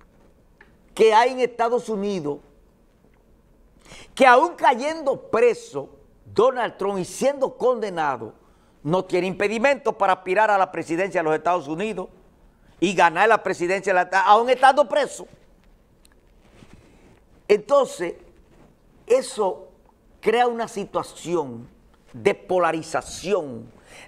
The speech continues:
de tensión, que puede conducir a Estados Unidos a algo que nunca se ha visto. Y como Estados Unidos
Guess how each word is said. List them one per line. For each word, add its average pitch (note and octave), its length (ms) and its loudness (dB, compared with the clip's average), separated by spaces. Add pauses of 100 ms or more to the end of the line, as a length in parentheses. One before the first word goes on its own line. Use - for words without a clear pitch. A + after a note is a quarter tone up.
de C3+ 240 -2
tensión, D3+ 1120 -6 (460)
que F#3 100 -2
puede B3 320 0
conducir A3 500 -6
a G3 60 2
Estados G#3 380 -4
Unidos F#3+ 260 -2
a G#3 140 4
algo C4 200 0
que G3+ 140 -4
nunca A#3 320 -6
se - 160 -4
ha A3 60 -2
visto. E3 420 -14 (880)
Y A#3+ 580 -4 (160)
como D3+ 220 -2
Estados F3 360 0
Unidos C4 480 -2